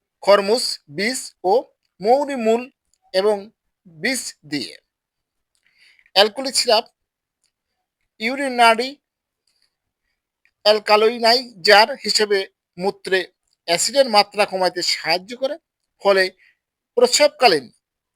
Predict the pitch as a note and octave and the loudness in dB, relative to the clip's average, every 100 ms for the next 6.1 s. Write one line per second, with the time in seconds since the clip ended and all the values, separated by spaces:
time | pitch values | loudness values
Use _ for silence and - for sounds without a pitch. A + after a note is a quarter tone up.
0 | - F3+ F#3 F#3 F#3+ F#3+ A3+ A3+ F3+ - | 0 4 6 6 2 0 -2 -4 -6 -14
1 | E3 E3 C#3+ - F3+ C#4+ _ _ _ _ | -6 -2 0 0 -4 -4 _ _ _ _
2 | _ - A3 A3+ C#4 D4 - _ _ _ | _ -8 -6 -2 0 -2 -6 _ _ _
3 | _ - G3 C4 D4 C4 B3 - G#3+ A#3 | _ -2 0 0 -2 -4 -4 2 2 2
4 | _ _ _ _ _ F3+ F#3 G3+ C4 A#3+ | _ _ _ _ _ -8 -4 0 0 2
5 | F#3 F#3 G3 F#3+ C4 D4+ _ _ _ - | -2 -2 -6 -4 -12 -12 _ _ _ 2